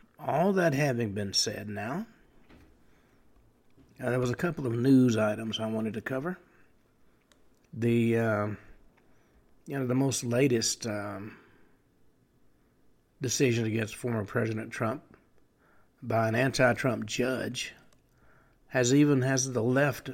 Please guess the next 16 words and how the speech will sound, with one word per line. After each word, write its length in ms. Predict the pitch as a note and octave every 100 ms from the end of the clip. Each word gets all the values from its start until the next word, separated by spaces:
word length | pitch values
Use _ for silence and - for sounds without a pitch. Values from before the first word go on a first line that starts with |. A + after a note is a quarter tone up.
| -
M 160 | C3+ C3
S 160 | B2
N 160 | C#3 C3
B 140 | C3
C 240 | A#2 C#3 C3
host 640 | - F#3 G3 - F#3+ - - _ _ _ _ _ _ _ _ _ _ _ _ -
questioning 500 | - B2+ - B2 A2+
the 60 | A2
merits 360 | A#2 A2 -
of 40 | G#2+
that 160 | G#2
decision. 480 | A#2 G#2 A#2 A#2 C#3 D#3+ _ _ _ _ _ _ _ _ _ _ _ _ _ _ _ _ _ _ _ -
The, 460 | A2+ A2+ A2 G#2+ G#2+
um, 420 | A2 G#2+ G#2 G2+ - - - - - - _ _ _ _ _ _ _ _ _ _ _ _ _ _ _ _ - _ _ _ _ _ - _ _ _ _ _ _ _ _ _ _ _ _ _ _ _ _ -
Sylvester 460 | - B2+ C#3+ -
Stallone, 600 | G#2+ A2 A2 F3 D3+ C#3+